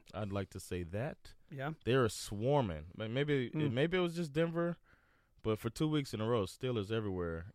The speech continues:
Speaker 1: And, uh, in week one, I saw Ben Roethlisberger did okay, and, uh, I saw him run the ball, and I was like, "Oh,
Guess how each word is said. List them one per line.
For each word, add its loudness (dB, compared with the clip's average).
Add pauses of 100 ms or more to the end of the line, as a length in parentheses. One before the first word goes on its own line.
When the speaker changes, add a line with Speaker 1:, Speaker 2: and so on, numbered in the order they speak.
Speaker 1:
And, -8
uh, -4 (1000)
in 0
week 4
one, 0
I 0
saw -2 (520)
Ben 0
Roethlisberger 0
did -2
okay, -2
and, -4
uh, -4 (100)
I -6
saw -4
him -2
run 0
the -4
ball, 0
and -4
I -4
was -8
like, -6
"Oh, 0